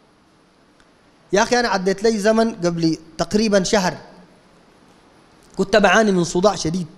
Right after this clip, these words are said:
استمر معي قريب شهر كامل،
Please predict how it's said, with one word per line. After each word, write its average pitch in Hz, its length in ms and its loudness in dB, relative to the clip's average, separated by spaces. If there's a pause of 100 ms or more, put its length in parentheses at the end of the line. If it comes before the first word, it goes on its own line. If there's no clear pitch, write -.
(1700)
استمر 247 400 4
معي 240 200 4
قريب 233 240 2
شهر 214 240 2
كامل، 175 320 -4